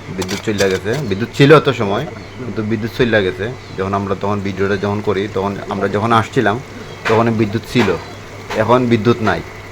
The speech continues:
ঠিক আছে, এই যে রাস্তার মাঝখান থেকে পানিটা আসতেছে,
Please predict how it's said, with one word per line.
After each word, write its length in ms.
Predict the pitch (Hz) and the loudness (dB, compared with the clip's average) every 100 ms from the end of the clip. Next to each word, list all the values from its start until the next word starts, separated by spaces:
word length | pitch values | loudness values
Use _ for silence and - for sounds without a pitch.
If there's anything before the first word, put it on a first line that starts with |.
| - - - - - - | -16 -14 -14 -14 -16 -8
ঠিক 120 | 101 | 0
আছে, 220 | 120 113 90 - - - | 0 0 -4 -8 -12 -8
এই 60 | |
যে 300 | 95 107 107 | 2 6 8
রাস্তার 460 | 104 104 - 127 123 | 6 4 6 6 8
মাঝখান 460 | 117 113 - 170 151 | 6 4 6 6 6
থেকে 240 | 151 147 | 4 4
পানিটা 320 | 127 117 113 | 6 4 4
আসতেছে, 680 | 101 - 101 95 131 156 - | 4 0 -6 -4 -6 -6 -10